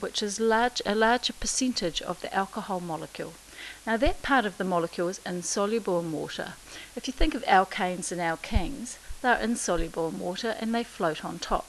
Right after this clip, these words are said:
Remember, they're less dense than water. The alcohol molecules that are larger have a large proportion of that hydrocarbon part, which is also non-polar. So that makes,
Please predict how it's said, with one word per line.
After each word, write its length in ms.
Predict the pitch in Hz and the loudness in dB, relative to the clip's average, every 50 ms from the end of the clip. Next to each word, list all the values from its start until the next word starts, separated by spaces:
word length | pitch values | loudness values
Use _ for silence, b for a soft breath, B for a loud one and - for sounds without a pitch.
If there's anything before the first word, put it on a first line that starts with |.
| - - | -10 -10
Remember, 320 | 170 180 185 214 226 294 - - | -8 -6 -6 -4 -6 -4 2 4
they're 140 | 196 180 | 4 4
less 320 | 185 190 196 190 - - - | 4 4 2 0 0 -2 -4
dense 400 | - - 185 190 - - - - | -4 -2 -2 -2 -4 -6 -6 -4
than 240 | - 202 185 180 175 | -4 -4 -4 -4 -6
water. 400 | 180 165 165 - - - - - B B B B B B B B B - | -6 -8 -6 -6 -6 -6 -6 -10 B B B B B B B B B -2
The 160 | - - - | 0 4 6
alcohol 480 | 254 320 339 - 294 226 - 226 202 | 6 6 6 4 0 2 4 4 4
molecules 600 | 190 185 175 175 170 - - - 175 170 165 - - | 4 4 2 2 2 0 -2 -2 -4 -4 -2 -2 -2
that 80 | 185 | 0
are 100 | 165 160 | 0 0
larger 600 | 160 165 185 202 240 269 254 - 240 - 180 208 - - | 0 0 2 2 2 2 2 0 0 -2 -2 -4 -8 -6
have 140 | - 254 - | -4 -2 0
a 60 | 254 | 0
large 340 | 254 247 226 226 226 - - | 2 4 4 2 2 0 -6
proportion 640 | - 220 - - - 254 262 262 - - 214 185 | -10 -12 -8 -4 -2 -2 0 0 -2 -4 -4 -6
of 120 | 180 170 - | -8 -8 -8
that 120 | - - | -10 -10
hydrocarbon 840 | - - - 208 208 214 - - 202 - - 170 160 - 151 - | -8 -4 0 0 2 2 0 -4 -4 -2 0 0 0 -2 -4 -8
part, 300 | - - 165 160 - - - - | -6 -4 -2 -2 -2 -4 -8 -10
which 220 | - 165 - - | -10 -8 -4 -4
is 120 | 208 190 - | -4 0 0
also 380 | 226 226 233 - - 220 190 | 0 0 0 -2 -2 -2 -2
non-polar. 640 | 180 175 165 165 165 - - 175 - 170 - - 175 B B B B B B B | -2 -2 -4 -4 -4 -4 -4 -4 -4 -4 -6 -8 -10 B B B B B B B
So 140 | - - 269 | 2 4 4
that 220 | 285 311 - - | 4 4 4 4
makes, 420 | 294 277 254 262 - - - - | 4 4 4 2 -2 -4 -6 -6